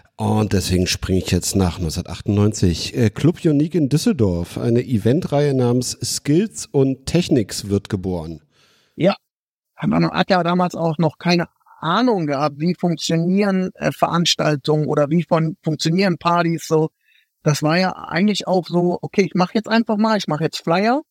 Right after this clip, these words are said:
Speaker 2: und, äh, versuch mal dann, äh, der Club war mein Wohnzimmer, also wirklich, äh, ich, ich war wenig, ich war mehr in dem Club als zu Hause, so. Der hat aufgemacht, Bad, ich saß an der Bar, so.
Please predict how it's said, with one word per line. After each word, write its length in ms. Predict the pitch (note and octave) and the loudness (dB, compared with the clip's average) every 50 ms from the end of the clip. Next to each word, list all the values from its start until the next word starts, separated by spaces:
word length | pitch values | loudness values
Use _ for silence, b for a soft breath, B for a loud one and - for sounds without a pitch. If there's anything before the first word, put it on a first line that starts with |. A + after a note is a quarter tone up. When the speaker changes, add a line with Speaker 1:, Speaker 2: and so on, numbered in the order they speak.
| _ _ _ _ _ _ _ _ _ _ | _ _ _ _ _ _ _ _ _ _
Speaker 2:
und, 460 | - F3 F3+ F3+ F3+ F3+ F3 - - | -2 0 0 2 2 0 -2 -2 0
äh, 320 | F3+ F3+ F3+ F3+ F3 E3+ | 0 2 2 0 0 -2
versuch 400 | E3+ - F#3+ F3+ E3 F#3 G3+ - | -2 -2 -2 0 0 0 -2 0
mal 240 | - G#3 G3+ G3 F#3 | 0 0 0 0 0
dann, 460 | E3 F3 F3+ F3+ F3+ F3+ F3 F3+ F3 - _ _ _ _ _ _ _ _ _ _ _ _ - | 0 0 0 2 0 0 -2 -4 -6 -10 _ _ _ _ _ _ _ _ _ _ _ _ -2
äh, 140 | E3+ E3+ E3 | 0 0 2
der 460 | E3+ E3+ - D#3 D3+ C3 D3 D#3 D3 | 2 0 0 0 0 2 2 0 0
Club 220 | - - F3 E3+ | 2 2 0 2
war 120 | D#3+ E3 D#3+ | 2 0 0
mein 200 | D3+ D3 C#3 B2+ | 2 2 0 0
Wohnzimmer, 580 | C#3+ D#3+ E3+ E3 - - B2 A2+ G#2 G#2 F#2 - _ | 0 0 0 0 0 0 0 0 -2 -4 -6 -8 _
also 240 | - B2+ B2+ A#2+ B2 | -2 -2 0 0 2
wirklich, 360 | C#3+ D3 - - A2 - - - | 0 0 0 -2 -2 -2 -4 -4
äh, 400 | A#2+ B2 B2 A#2+ B2 A#2+ B2 A#2 | -4 -4 -4 -2 -2 -2 -2 -2
ich, 220 | A2+ B2+ - - - _ _ _ _ | 0 -2 -2 -4 -6 _ _ _ _
ich 140 | - - - | -6 -4 0
war 180 | D3 D3+ D3+ C#3 | 0 0 0 2
wenig, 280 | D#3+ F3 G3 G3 F3+ E3+ - | 0 2 2 0 -2 -2 -4
ich 120 | D#3 C#3 | -4 -2
war 140 | D3+ E3 E3+ | 0 0 0
mehr 240 | E3+ F3+ F#3+ G3+ F#3+ | 2 2 0 0 0
in 80 | F3 F3 | 0 0
dem 160 | E3+ E3 D#3 | -2 -2 -2
Club 220 | - - F#3+ G#3 - | -2 0 0 0 2
als 220 | F3+ E3+ D#3 - | 0 0 0 2
zu 160 | - F3 D3+ | 2 0 0
Hause, 380 | D3+ D#3+ F3 E3 D#3+ - A2+ G#2+ - _ | 2 0 0 0 0 -2 -2 -4 -6 _
so. 220 | - B2+ A#2 A#2 A#2 | -4 -2 -2 -2 -2
Der 140 | - C3+ | -2 -2
hat 100 | C#3+ - | -2 0
aufgemacht, 420 | D#3+ F3+ A3 G3+ - G#3 G#3 G3 - - | 0 0 0 0 0 0 0 0 0 -2
Bad, 140 | - F3+ F#3 - | -2 -2 -2 -2
ich 140 | D#3+ C#3 | -2 -2
saß 240 | C3 D#3 D#3+ D#3+ - | 0 0 0 0 0
an 100 | D3+ D3+ | 0 0
der 80 | D3+ C#3+ | 0 0
Bar, 280 | C3+ C#3+ C3+ B2+ A#2 - _ _ _ - | 0 0 0 0 -2 -4 _ _ _ -10
so. 200 | A#2 A2+ A2 | -6 -6 -6